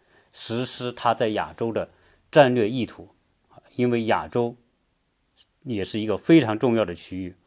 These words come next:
他需要有帮手，所以日本就成为战后美国在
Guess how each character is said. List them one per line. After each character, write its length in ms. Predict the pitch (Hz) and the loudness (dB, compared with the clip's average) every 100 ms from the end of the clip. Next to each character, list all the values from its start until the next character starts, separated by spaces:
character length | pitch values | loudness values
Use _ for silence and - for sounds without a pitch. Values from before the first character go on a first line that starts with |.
| _ - | _ -2
他 160 | 135 | 0
需 180 | - 147 | 0 2
要 140 | 151 | 4
有 340 | 110 90 - - _ | 4 -2 -14 -20 _
帮 180 | - 139 | 6 6
手， 220 | - - _ _ _ | 4 -4 _ _ _
所 180 | - 113 | -4 -2
以 60 | 101 | -2
日 240 | 135 160 | -2 -2
本 180 | 101 90 _ _ _ _ _ _ _ - - | -2 -6 _ _ _ _ _ _ _ -20 -2
就 160 | 117 | -2
成 220 | - 104 104 | -2 -4 -2
为 240 | 101 104 _ _ _ _ _ _ | -4 -6 _ _ _ _ _ _
战 280 | 160 135 110 | 8 8 6
后 180 | 117 98 | -2 -2
美 340 | 101 82 82 | -4 -4 -8
国 220 | 82 98 | -6 -2
在 360 | 127 113 87 | 2 2 2